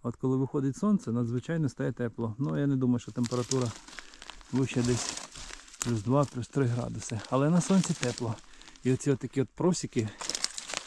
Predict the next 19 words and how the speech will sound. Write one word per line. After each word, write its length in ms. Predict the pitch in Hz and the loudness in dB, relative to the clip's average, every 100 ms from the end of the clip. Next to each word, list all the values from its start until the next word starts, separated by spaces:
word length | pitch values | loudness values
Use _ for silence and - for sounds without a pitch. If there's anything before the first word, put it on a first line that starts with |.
| - - - | -12 -16 -12
от 180 | 139 120 | -10 0
воно 200 | 127 131 | 4 4
тут 180 | 120 123 | 2 -4
швидше 420 | - 139 123 - | -2 0 0 -2
тане 300 | 120 127 120 | 0 2 2
сніг, 240 | - 175 143 | 2 2 2
тільки 300 | 131 117 117 | 0 0 -4
попадає 420 | 127 131 123 120 | -2 0 4 6
на 80 | 123 | 6
нього 180 | 131 | 4
сонце, 380 | 120 180 165 - | 2 2 2 0
ти 140 | - 127 | -2 0
ніби 440 | 135 147 131 117 | 2 2 2 0
походив 480 | 131 - 139 151 127 | -6 -4 2 2 2
хвилин 320 | - 120 120 | 0 2 2
двадцять. 500 | 117 120 - 113 - - - - - - - - - | 2 0 -2 -8 -8 -12 -14 -20 -18 -18 -12 -10 -4
А 60 | 120 | 2
воно 200 | 120 143 | 6 6
все, 380 | 147 - 147 | 4 6 6